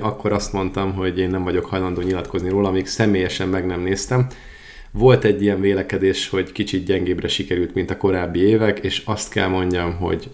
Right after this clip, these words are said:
maximálisan meg tudom erősíteni. Voltak, amiket így egyáltalán nem értettünk, ez nyilván, ö, szellemi nívónkat is minősítheti, de egyébként nem gondolom ezt.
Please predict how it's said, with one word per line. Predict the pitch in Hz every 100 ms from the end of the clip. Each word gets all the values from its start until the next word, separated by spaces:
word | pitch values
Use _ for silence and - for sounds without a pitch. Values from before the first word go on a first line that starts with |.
| -
maximálisan | 104 95 90 - 87 85 85 87 - 95
meg | 90 -
tudom | - 90 90
erősíteni. | 90 92 - - 95 92 95 _ -
Voltak, | 120 165 -
amiket | 120 107 104
így | 110
egyáltalán | 107 107 104 107
nem | 104 107
értettünk, | 107 120 107 - 147 120
ez | 104 98
nyilván, | 110 98 95 104
ö, | 104
szellemi | 101 104 98 92 92
nívónkat | 95 90 92 98 95
is | -
minősítheti, | 90 90 - 95 - - 90
de | 90 90 92 - -
egyébként | 107 98 98 - - 95 98
nem | 101 92
gondolom | 87 85 82 82
ezt. | 90 90 -